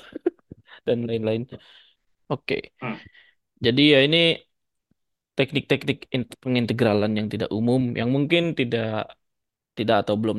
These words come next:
Speaker 1: diajarkan di kampus kalkulus satu dan dua ya.
Speaker 2: Ya.
Speaker 1: Ya, mungkin beberapa udah ada yang ngajarin atau ngasih tahu hintnya ini, tapi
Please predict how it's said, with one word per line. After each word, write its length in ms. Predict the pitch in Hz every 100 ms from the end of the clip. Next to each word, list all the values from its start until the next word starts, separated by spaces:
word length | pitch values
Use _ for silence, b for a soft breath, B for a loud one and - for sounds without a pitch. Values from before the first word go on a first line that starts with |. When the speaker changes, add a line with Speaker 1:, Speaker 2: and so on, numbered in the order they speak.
| 104
Speaker 1:
diajarkan 500 | 104 104 - 104 104 90
di 60 | 85 78 87 82 - _ _ _ _ 95
kampus 340 | 82 78 78 - - -
kalkulus 380 | 92 82 90 90 -
satu 200 | 76 82 73
dan 100 | 78 78
dua 120 | 101 76
ya. 60 | - - - _ _ _ _ _ _ _ _ _
Speaker 2:
Ya. 340 | 107 85 - - _ _ _ b b b _
Speaker 1:
Ya, 60 | - - -
mungkin 200 | 131 170 175
beberapa 360 | 151 143 131 143 147 -
udah 140 | 127 120
ada 100 | 117 120
yang 100 | 120
ngajarin 360 | 120 117 131 123
atau 120 | 117 110
ngasih 220 | 107 113
tahu 160 | 110 107 101 - - -
hintnya 280 | 120 113 113 117
ini, 100 | 117
tapi 140 | 127